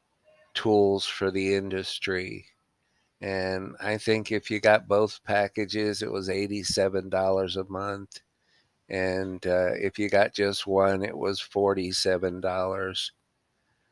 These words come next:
But, um, nice program. I'm not looking for a program like that. I did wanna see what it was about, though, because I like to stay up to date on what's going on in the industry.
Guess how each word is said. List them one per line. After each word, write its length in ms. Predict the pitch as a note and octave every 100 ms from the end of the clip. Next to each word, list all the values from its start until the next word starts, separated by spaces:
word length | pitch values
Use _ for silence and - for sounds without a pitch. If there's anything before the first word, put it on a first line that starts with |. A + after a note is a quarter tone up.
| _ _
But, 400 | F#2+ F#2+ F#2 -
um, 520 | G2+ G2 G2 F#2+ G2 - _ _ _ -
nice 320 | D3 C#3+ -
program. 880 | - A#2 A#2 A2 G#2+ G#2 G2 G#2 A2 -
I'm 200 | A2 G#2+
not 240 | A2 G#2 G2+
looking 420 | G2 - G2 G2
for 180 | - G2
a 60 |
program 640 | F2+ - F#2+ F#2 F#2 F#2+ F#2
like 320 | F2 F#2 -
that. 340 | - F#2 F#2 - _ _ - _ -
I 100 | G2+
did 280 | G#2 G#2 G#2+
wanna 320 | G2+ G2 G2
see 320 | F#2+ - G2+
what 240 | G2 F#2+ F#2+
it 120 | -
was 200 | F#2+ F#2
about, 500 | F#2+ G2 G2+ G#2 -
though, 160 | F#2+
because 400 | F#2+ G2 - G2
I 80 | F#2
like 380 | F#2+ G2+ G2+ G2+
to 120 | G2+
stay 340 | G2 - G2+ G2
up 140 | G2+ _
to 100 | G2
date 600 | G#2 G#2+ G#2 G#2 - - - _ _ - _ _ _ -
on 380 | F#2 G2 G2
what's 360 | G2 G2+ G2+ -
going 380 | - G2+ G2 G2+
on 240 | G2+ G2+
in 180 | G2+ G2+
the 180 | G2 G2+
industry. 840 | A2 A#2 G#2+ - - F#2+ F2+ F#2